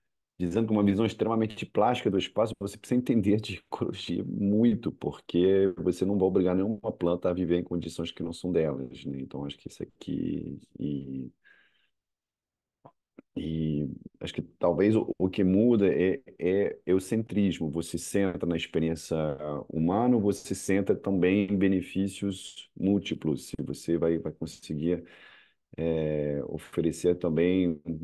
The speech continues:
sei lá, penso no trabalho do Kun Jong-il, também um paisagista chinês, que faz algumas ilhas no meio do,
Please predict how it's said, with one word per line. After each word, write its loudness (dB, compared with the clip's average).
sei -2
lá, 0
penso -2
no 2
trabalho 2
do 4
Kun -2
Jong-il, 2
também -2
um -4
paisagista -2
chinês, 0
que -6
faz 2
algumas 2
ilhas 6
no 0
meio 2
do, -4